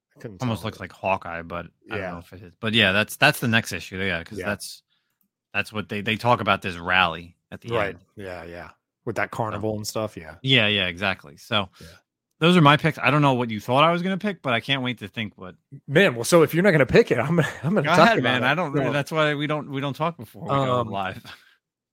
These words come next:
Speaker 1: Okay, so damn, so that changes what my top pick is gonna be. So then my honorable mention, which was gonna be my top pick, my honorable mention is Basilisk number nine. Um,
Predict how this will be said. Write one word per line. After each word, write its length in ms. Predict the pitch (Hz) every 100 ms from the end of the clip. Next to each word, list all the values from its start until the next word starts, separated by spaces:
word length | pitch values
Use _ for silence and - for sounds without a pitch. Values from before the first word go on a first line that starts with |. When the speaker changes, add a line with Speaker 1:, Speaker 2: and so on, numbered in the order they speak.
| _ _ _ _ _ _ _ _ _ _ 135
Speaker 1:
Okay, 220 | 147 123
so 200 | - 156
damn, 420 | - 180 101 101
so 120 | - 120
that 180 | 135
changes 840 | - - 170 165 107 107 104 - - _ _ -
what 160 | 117
my 140 | 104 110
top 320 | - 127 -
pick 180 | 117 104
is 80 | 101
gonna 140 | 107
be. 40 |
So 80 | 98
then 100 | 151
my 100 | 151
honorable 400 | 147 151 220 175
mention, 540 | 165 139 160 - 107 110
which 180 | 110 101
was 180 | 107
gonna 220 | 110 123 135
be 100 | 143
my 140 | 127
top 280 | - 104 -
pick, 220 | 90 -
my 120 | 107
honorable 360 | - 143 165 156
mention 460 | 139 127 - 120 117
is 380 | 107 98 95 101
Basilisk 880 | 101 95 110 120 107 98 92 - - _ _ _ _ _ 104
number 220 | 101 95
nine. 540 | 92 101 95 82 87 _ _ _ _ -
Um, 360 | 85 82 87